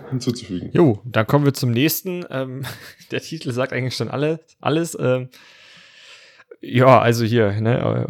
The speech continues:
Speaker 2: Hochschulen aller Länder vereinigt euch, beziehungsweise hier Euro-, Europas Hochschulen vereinigt euch, äh, um mal so ein bisschen hier ans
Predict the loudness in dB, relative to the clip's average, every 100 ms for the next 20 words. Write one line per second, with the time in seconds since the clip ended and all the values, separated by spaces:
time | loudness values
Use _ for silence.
0 | 2 2 4 4 4 4 4 2 2 0
1 | 0 0 0 0 -4 -2 -2 0 0 0
2 | -6 -12 -4 0 2 2 2 0 -2 0
3 | -2 0 -2 -2 -4 -2 -2 -2 -2 -2
4 | 0 -2 -4 -4 -6 -8 -6 -4 -4 -6
5 | -8 -10 -16 -20